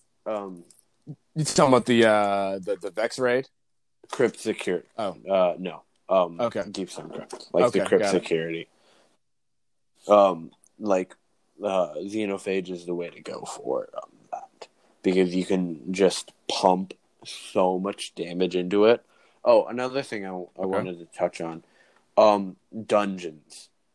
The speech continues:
Speaker 1: I think that dungeons need to be, like, more str-, uh,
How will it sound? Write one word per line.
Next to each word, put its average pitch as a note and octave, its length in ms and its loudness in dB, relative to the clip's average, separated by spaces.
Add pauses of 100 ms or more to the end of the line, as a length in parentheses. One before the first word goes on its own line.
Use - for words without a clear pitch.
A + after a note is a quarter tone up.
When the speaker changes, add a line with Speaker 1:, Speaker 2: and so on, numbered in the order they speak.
(160)
Speaker 1:
I G2+ 140 0
think A2+ 300 -8
that F#2+ 280 -8
dungeons B2 800 -6
need G2 840 0
to G2 140 0
be, E2+ 340 -4
like, E2 340 -10 (220)
more F2 500 0
str-, - 320 -14 (160)
uh, D#2+ 320 -2